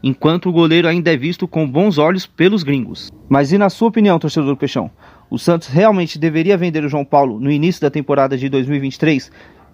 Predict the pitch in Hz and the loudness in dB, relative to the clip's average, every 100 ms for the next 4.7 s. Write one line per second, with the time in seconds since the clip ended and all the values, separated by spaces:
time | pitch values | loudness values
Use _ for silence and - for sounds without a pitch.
0 | _ - 120 139 175 180 - 196 175 156 | _ -8 0 4 4 2 2 2 2 0
1 | 190 185 156 156 135 156 156 120 - _ | 0 0 0 0 2 2 2 0 -10 _
2 | _ - 233 220 147 101 _ _ _ _ | _ -4 0 0 -2 -6 _ _ _ _
3 | _ - 170 208 202 190 175 165 165 151 | _ 0 2 2 -2 -4 -4 -6 -6 -6
4 | 147 131 120 107 117 170 | -6 -4 -2 -2 0 -2